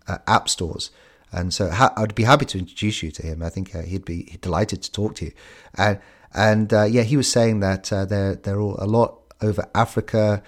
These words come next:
and, uh, the Middle East, and they're tying themselves up with the, uh, telecom companies, uh, so that you get paid through,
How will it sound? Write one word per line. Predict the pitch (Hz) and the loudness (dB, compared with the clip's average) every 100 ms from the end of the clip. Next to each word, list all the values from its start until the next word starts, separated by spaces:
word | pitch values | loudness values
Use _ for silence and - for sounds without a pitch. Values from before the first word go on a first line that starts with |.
| - - _ - | -16 -20 _ -8
and, | 90 90 92 90 90 | -4 -2 -2 -2 -4
uh, | 85 | -2
the | |
Middle | 95 98 92 | 0 0 2
East, | 101 98 - | 0 0 -2
and | 87 87 80 | -4 -4 -4
they're | 92 90 | -4 -4
tying | - - 117 110 104 | -6 -2 2 2 2
themselves | 98 92 101 95 101 | 0 0 -2 -2 -4
up | - | -4
with | 95 92 90 - | -6 -8 -8 -6
the, | 95 90 90 - | -4 -4 -6 -10
uh, | 87 85 - _ - | -12 -12 -14 _ -10
telecom | - 120 117 101 85 85 101 _ - 90 | -2 0 0 -2 -2 -4 -12 _ -6 -4
companies, | 87 82 80 80 - - - _ - | -4 -4 -6 -6 -10 -16 -20 _ -10
uh, | 90 87 - | -6 -4 -4
so | 92 | -4
that | 98 101 | -4 -6
you | |
get | 98 107 - _ | -4 -4 -6 _
paid | - 139 117 92 87 - - | -4 0 2 2 -2 -10 -8
through, | 101 95 92 92 | -2 0 0 -2